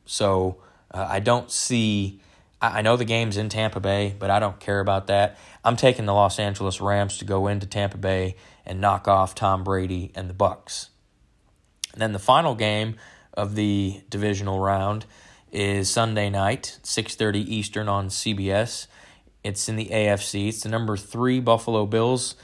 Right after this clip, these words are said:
traveling to Arrowhead to take on the number two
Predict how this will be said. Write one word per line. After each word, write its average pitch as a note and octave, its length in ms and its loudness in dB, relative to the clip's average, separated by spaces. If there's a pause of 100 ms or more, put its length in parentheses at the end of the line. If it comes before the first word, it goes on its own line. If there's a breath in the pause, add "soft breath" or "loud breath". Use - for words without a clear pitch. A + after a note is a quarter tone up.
(280 loud breath)
traveling A#2 460 4
to C3 140 -2
Arrowhead G#2+ 560 4
to - 80 -16
take G2+ 240 -2
on G#2 180 0
the G2+ 80 -4
number G#2+ 260 -2
two G#2 460 0